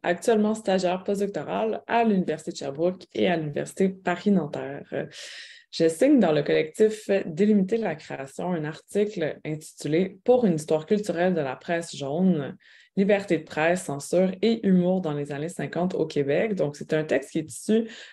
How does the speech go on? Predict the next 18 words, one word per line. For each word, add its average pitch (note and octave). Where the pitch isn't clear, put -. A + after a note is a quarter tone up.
de F#3+
recherches F3
effectuées D#3+
lors F#3
de E3+
mon D3+
premier G#3+
stage E3
postdoctoral, D3
euh, C3+
au D3+
sein G3
du F#3+
laboratoire D3+
L'Art, D3+
L'Art F3
en D3+
procès F3+